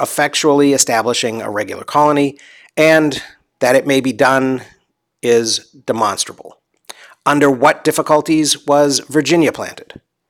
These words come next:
The coast and climate then unknown, the Indians numerous, and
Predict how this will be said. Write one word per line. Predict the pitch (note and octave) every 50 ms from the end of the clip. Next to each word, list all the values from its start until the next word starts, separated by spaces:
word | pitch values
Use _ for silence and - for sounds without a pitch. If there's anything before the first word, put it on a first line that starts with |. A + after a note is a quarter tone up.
| _ _ _
The | - - -
coast | - - B2 A2+ A#2+ C#3+ - - - - - -
and | A#2+ B2+ B2
climate | - - C#3+ D3 D3+ B2+ F#2+ F2 - -
then | - G#2 A2+ G#2+ G#2 G2 G2+
unknown, | - G2 F#2+ F#2+ F#2 G#2+ A#2 C3+ D#3 E3+ F3 E3+ F3 - - - - - _ -
the | -
Indians | - - B2 B2+ C3 D3 C#3+ C3+ B2 A2+
numerous, | C#3 F#3+ A#3 G#3 G#2+ D#2 - - - - - _ _ _ _ _ _ _ -
and | C3 C3 C#3 C#3 C#3+ C#3 C3+ B2+